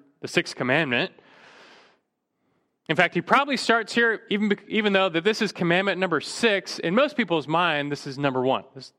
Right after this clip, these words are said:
humanly speaking, this is the worst thing you could do, right? To murder. What, what's worse than that to most people? He goes on and says, "You shall not commit murder, and whoever commits murder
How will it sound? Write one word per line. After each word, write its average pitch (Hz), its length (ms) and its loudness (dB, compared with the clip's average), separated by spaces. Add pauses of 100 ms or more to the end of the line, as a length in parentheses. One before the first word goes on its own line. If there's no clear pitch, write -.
(120)
humanly 220 420 0
speaking, 160 420 -2
this 147 140 -6
is - 60 -20
the 151 120 -2
worst 151 320 -2
thing 147 140 -2
you 135 80 0
could 123 160 -8
do, 110 140 -2
right? 107 260 -4 (480)
To 135 80 -4
murder. 110 300 -2
What, 120 180 -2
what's 131 180 -10
worse 143 300 -2
than 127 140 -4
that 117 340 -2 (220)
to 139 100 -4
most 127 240 -4
people? 120 300 -4 (1500)
He 165 80 -2
goes 143 240 4
on 139 160 2
and 139 100 -2
says, 139 400 0 (760)
"You 131 80 -16
shall 139 200 0
not 135 160 -2
commit 139 220 -4
murder, 127 380 -2
and 208 440 0 (680)
whoever 247 480 2 (160)
commits 160 400 -4
murder 147 400 0